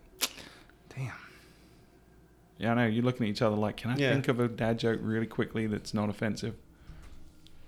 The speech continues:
Speaker 2: Should have prepared. Never mind. So, Pete, hey, where can they find you on the web?
Speaker 3: They
Speaker 2: Like
Speaker 3: can find me on Twitter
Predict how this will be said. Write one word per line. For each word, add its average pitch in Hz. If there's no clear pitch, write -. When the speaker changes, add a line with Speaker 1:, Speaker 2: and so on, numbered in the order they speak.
Speaker 2:
Should -
have 147
prepared. 104
Never 127
mind. 104
So, -
Pete, 196
hey, 127
where 143
can 151
they 135
find 135
you 123
on 120
the 117
web? 110
Speaker 3:
They 226
Speaker 2:
Like 226
Speaker 3:
can 240
find 180
me 165
on 143
Twitter -